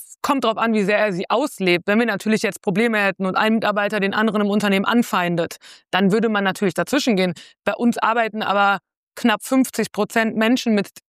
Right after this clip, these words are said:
ähm, Migrationshintergrund. Unter anderem kann ich da, da drüben eben eigentlich nur zustimmen. Ich kenn sehr viele mit Migrationshintergrund, die doch sehr A-F-D-nah sind, ne? Also man sagt immer nur, man stellt sich da den Deutschen im Springerstiefel vor, aber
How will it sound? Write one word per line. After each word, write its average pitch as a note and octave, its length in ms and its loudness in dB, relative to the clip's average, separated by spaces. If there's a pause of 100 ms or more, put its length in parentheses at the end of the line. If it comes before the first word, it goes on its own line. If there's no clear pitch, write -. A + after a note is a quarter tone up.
(240)
ähm, G#3 440 0 (160)
Migrationshintergrund. G3+ 1000 0 (340)
Unter F4 320 2
anderem G3+ 460 0
kann G#3+ 180 -4
ich A#3 140 -2
da, G#3 280 0 (320)
da A3+ 160 0
drüben A#3+ 340 2
eben A3 200 0
eigentlich G#3 200 0
nur G3+ 140 0
zustimmen. G#3 500 0 (380)
Ich - 200 -6
kenn G#3+ 240 0
sehr B3 260 0
viele G3 480 0 (300)
mit G3+ 160 -2
Migrationshintergrund, G3 1000 2
die G3 100 0
doch G#3+ 220 -2
sehr F#3 260 2
A-F-D-nah F3+ 640 0
sind, E3+ 240 -6
ne? C#4+ 160 2
Also G#3+ 180 0
man G3+ 160 0
sagt G#3+ 260 -2
immer G#3+ 200 0
nur, G3+ 240 2 (260)
man C4 120 0
stellt A#3+ 260 -4
sich A3+ 80 -10
da G#3 140 0
den G3+ 140 0
Deutschen A3+ 440 0
im G#3+ 100 -2
Springerstiefel C4 720 0
vor, C4+ 320 2
aber A3 240 2